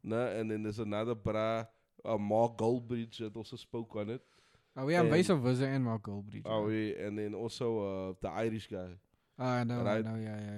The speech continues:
Speaker 2: yeah.
Speaker 1: So this man says facing that, uh, oh, we, actually, I don't think the Irish guy spoke about this. He spoke about the other thing. Um, but anywho, they facing now that, uh,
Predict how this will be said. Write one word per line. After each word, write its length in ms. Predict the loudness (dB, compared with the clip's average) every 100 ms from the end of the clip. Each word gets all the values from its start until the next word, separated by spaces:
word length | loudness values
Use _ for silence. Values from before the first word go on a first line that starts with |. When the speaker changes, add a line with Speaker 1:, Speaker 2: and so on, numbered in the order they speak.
| -8
Speaker 2:
yeah. 40 | -6
Speaker 1:
So 340 | 0 0 0 -4 _ _
this 280 | 0 0 0
man 300 | 0 2 0
says 240 | -2 -6 -6
facing 540 | -4 -4 -6 -8 -8
that, 260 | -8 -10 -14
uh, 200 | -14 -16 _ _ _ _ _ _ _ _ -4
oh, 100 | -4
we, 140 | -4 -4
actually, 240 | -4 0
I 40 | 0
don't 160 | 0 -2
think 120 | -4
the 120 | -2
Irish 260 | -2 -4 -6
guy 140 | -6
spoke 260 | -6 -8 -8
about 280 | -10 -8
this. 200 | -12 -14
He 80 | -16
spoke 220 | -14 -12
about 180 | -12 -14
the 80 | -12
other 220 | -14 -14 -18
thing. 120 | -20 -20 _ _ _ _ _ _ -4
Um, 280 | -2 -2 -4
but 120 | -6 -10 _ -4
anywho, 500 | -2 0 -2 -2 -6 -12 -20 -20 -20 -6
they 240 | 0 0 2
facing 500 | 2 2 0 -4 -2
now 300 | 0 0 0
that, 300 | -2 -4 -6
uh, 300 | -6 -6